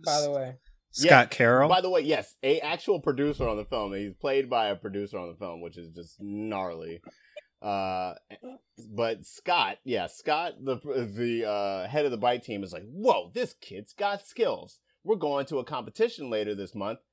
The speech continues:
Speaker 3: Maybe you should join the team." So then, uh, I don't know what happens in order of the movie,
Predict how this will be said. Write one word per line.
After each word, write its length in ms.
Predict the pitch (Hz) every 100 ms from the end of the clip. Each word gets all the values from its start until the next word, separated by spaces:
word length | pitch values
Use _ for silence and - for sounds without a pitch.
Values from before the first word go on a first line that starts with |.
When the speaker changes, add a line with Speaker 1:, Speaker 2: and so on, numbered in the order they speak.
| _ _
Speaker 3:
Maybe 360 | 98 110 135 120
you 240 | 95 92
should 180 | - 87
join 240 | 87 82
the 60 | 80
team." 260 | - - - _ _ _ _ _ _
So 240 | - 113 101
then, 760 | 110 110 110 107 107 107 107 113 _ -
uh, 800 | 98 95 92 90 85 85 82 76 - _ _ _ _ _ -
I 80 | 95
don't 200 | 127 202
know 220 | 190 165
what 320 | 147 104 143 -
happens 540 | 131 131 127 113 98
in 200 | - 110
order 300 | 110 113 123
of 60 | 107
the 80 | 95
movie, 600 | 98 120 95 82 80